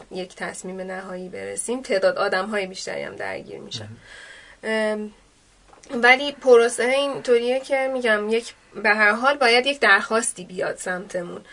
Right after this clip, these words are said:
Speaker 1: اه، و خیلی باید مشخص باشه که من برنامه‌م چیه، می‌خوام چی کار بکنم، چقدر،
Speaker 2: هم چه
Speaker 1: اه،
Speaker 2: چیزایی رو انتظار داریم بهتون بدن؟ الان مثلاً ماکان یا من یا
Speaker 1: مهم.
Speaker 2: هر کس دیگری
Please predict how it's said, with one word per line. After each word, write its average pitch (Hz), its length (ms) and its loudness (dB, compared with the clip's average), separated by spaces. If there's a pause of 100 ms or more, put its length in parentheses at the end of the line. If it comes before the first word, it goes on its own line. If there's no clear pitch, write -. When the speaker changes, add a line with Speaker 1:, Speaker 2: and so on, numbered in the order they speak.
(480)
Speaker 1:
اه، 190 320 2
و 196 180 4
خیلی 220 280 0
باید 208 260 4
مشخص 190 580 -2
باشه - 320 -8
که 180 260 -6
من 190 240 -4 (340)
برنامه‌م 202 540 0
چیه، 285 280 -4
می‌خوام 233 300 -2
چی 226 140 -6
کار 226 220 2
بکنم، 294 680 -4 (320)
چقدر، 233 460 4 (180)
Speaker 2:
هم 175 200 -2
چه 214 120 0
Speaker 1:
اه، 214 60 0
Speaker 2:
چیزایی 156 380 2
رو 120 100 -2
انتظار 123 400 -6
داریم 120 200 -6
بهتون 120 320 -8
بدن؟ 107 360 -6
الان 135 160 -8
مثلاً 135 300 -2
ماکان 131 440 -2
یا 120 120 -4
من 120 280 0 (160)
یا 247 80 -8
Speaker 1:
مهم. 123 220 -2
Speaker 2:
هر 127 100 0
کس 123 260 -12
دیگری 113 380 -8